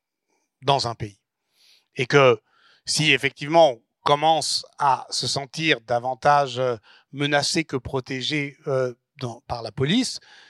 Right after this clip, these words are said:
c'est effectivement que le temps se gâte. Et l'autre, euh, euh, indice qui est d'une certaine manière presque à coup sûr, euh,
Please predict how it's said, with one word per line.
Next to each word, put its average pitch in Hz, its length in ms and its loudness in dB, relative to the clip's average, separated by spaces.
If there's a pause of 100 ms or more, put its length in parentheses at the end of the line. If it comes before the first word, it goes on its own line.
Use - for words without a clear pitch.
(140)
c'est - 160 0
effectivement 131 640 -2
que 143 460 0
le 135 200 -6
temps 139 220 -4
se - 140 -4
gâte. 131 480 -2
Et 143 160 0
l'autre, 175 500 2
euh, 131 240 2 (380)
euh, 123 240 0
indice 151 560 -4
qui 143 320 -4
est 147 340 0
d'une 143 180 -14
certaine 156 360 -2
manière 160 420 -2 (320)
presque 202 680 0 (300)
à 175 120 2
coup - 220 -10
sûr, 196 520 -2 (760)
euh, 139 520 0